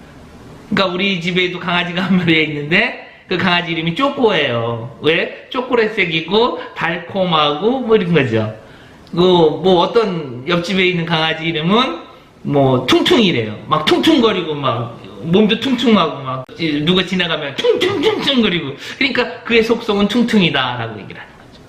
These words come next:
그러니까 동물의 이름을 하나씩 지어주면서 아담은 자신이 동물과는 격이 다르다라는 것을 이제 느끼게 돼요. "아,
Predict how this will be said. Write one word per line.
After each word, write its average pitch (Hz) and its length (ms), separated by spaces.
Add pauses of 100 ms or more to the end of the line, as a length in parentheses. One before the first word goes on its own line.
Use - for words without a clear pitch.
(680)
그러니까 262 280
동물의 311 420
이름을 233 240
하나씩 294 520
지어주면서 202 1120 (140)
아담은 202 400
자신이 220 600 (240)
동물과는 285 720
격이 226 360
다르다라는 233 760
것을 208 260
이제 180 180
느끼게 196 300
돼요. 117 320 (380)
"아, 233 520